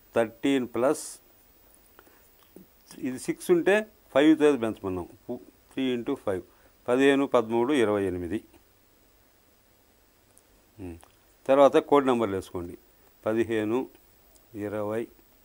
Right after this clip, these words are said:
పదిహేను, ఆరు, ఒకటి. ఉమ్.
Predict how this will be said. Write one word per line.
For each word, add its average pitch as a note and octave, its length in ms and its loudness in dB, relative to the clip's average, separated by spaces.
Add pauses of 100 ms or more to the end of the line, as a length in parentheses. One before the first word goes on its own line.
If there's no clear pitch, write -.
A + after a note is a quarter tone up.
(800)
పదిహేను, G#2 640 -8 (1080)
ఆరు, G2+ 480 -6 (720)
ఒకటి. F2+ 380 -12 (140)
ఉమ్. F2+ 200 -10